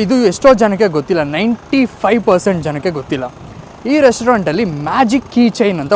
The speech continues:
ಒಂದು ಕೊಡ್ತಾರೆ ನೋಡಿ, ಈ ರೀತಿ ಇರುತ್ತೆ. ಇದು ಎಲ್ರಿಗೂ ಗೊತ್ತಿಲ್ಲ, ಎಲ್ರಿಗೂ ಕೊಡೋದು ಇಲ್ಲ. ನೆಕ್ಸ್ಟ್ ಟೈಮ್ ನೀವೇನಾದ್ರು ಡಿಶ್ಯೂಮ್ ಅನ್ನೋ ರೆಸ್ಟೋರೆಂಟ್ಗೆ ಹೋದರೆ ಅವ್ರಿಗೆ ಕೇಳಿ, ಇದನ್ನು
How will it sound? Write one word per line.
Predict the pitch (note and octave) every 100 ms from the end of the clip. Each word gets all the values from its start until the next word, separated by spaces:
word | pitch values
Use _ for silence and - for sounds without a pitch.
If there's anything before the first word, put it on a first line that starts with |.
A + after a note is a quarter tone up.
| E3
ಒಂದು | E3+ E3+
ಕೊಡ್ತಾರೆ | C#3+ C#3+ B2+ - - - - -
ನೋಡಿ, | C#3 C3 - F3
ಈ | G#3+ F3+
ರೀತಿ | F3+ C4+
ಇರುತ್ತೆ. | E3+ C#3+ B2 - - - - - - - - - - G3
ಇದು | B3 C#4 F#3 F3
ಎಲ್ರಿಗೂ | A#3+ B3 A#3+ G#3
ಗೊತ್ತಿಲ್ಲ, | F#3+ G#3+ B3
ಎಲ್ರಿಗೂ | F3 F#3+ G#3+ G3+
ಕೊಡೋದು | F3+ G3+ G3
ಇಲ್ಲ. | C#3+ D#3+ B3+ - - E3+
ನೆಕ್ಸ್ಟ್ | G3+ -
ಟೈಮ್ | C#4
ನೀವೇನಾದ್ರು | A#3+ A3 A3+ G3 D#3+
ಡಿಶ್ಯೂಮ್ | - D#4 C4+
ಅನ್ನೋ | G3 E3
ರೆಸ್ಟೋರೆಂಟ್ಗೆ | - G#3+ G3 F3+ D#3
ಹೋದರೆ | F3+ F3 C3 - - - -
ಅವ್ರಿಗೆ | E3+ F#3 E3 - - -
ಕೇಳಿ, | G#3 C4 C#4 A3 A3+ C4+ - -
ಇದನ್ನು | E3 E3+ D#3